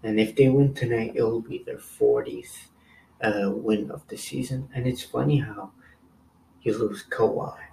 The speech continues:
you lose Serge, you lose Marc Gasol, you lose Powell, you lose Kawhi Leonard, and you will still have forty wins. This team is resilient. They're, this is why Toronto Raptors, even though they lose a great player and lose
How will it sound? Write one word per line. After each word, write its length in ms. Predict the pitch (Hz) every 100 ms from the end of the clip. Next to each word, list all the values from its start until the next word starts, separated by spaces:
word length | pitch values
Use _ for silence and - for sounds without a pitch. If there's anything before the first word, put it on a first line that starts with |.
| _ _
you 200 | 123 117
lose 280 | 107 147 143
Serge, 680 | - - - - - - -
you 200 | 123 117 -
lose 340 | - - -
Marc 320 | 107 113 117
Gasol, 420 | 120 - 110 107
you 80 | 98
lose 300 | - - - -
Powell, 360 | - 107 110 104
you 180 | 101 104
lose 240 | 110 -
Kawhi 580 | - - 107 110 101 98
Leonard, 420 | 120 143 123 - - - - - - _
and 180 | 123 113
you 180 | 110 113
will 120 | 110
still 480 | - - - 123 -
have 360 | - 98 98
forty 440 | - - 127 - -
wins. 460 | _ _ _ _ _ _ _ _
This 240 | 123 117 -
team 400 | - 117 117 -
is 80 | -
resilient. 760 | - - - 135 143 151 147 - _ - _
They're, 180 | - 113 - _ _ _ _
this 160 | 156 -
is 100 | 185
why 300 | 175 147 - -
Toronto 440 | - 113 110 -
Raptors, 580 | - - - - - - - - -
even 240 | 135 135 139
though 180 | 131 127
they 220 | 120 107
lose 400 | 107 123 131 -
a 60 | 120
great 340 | 120 120 -
player 420 | - 117 117 120 -
and 180 | 107 104
lose 220 | 113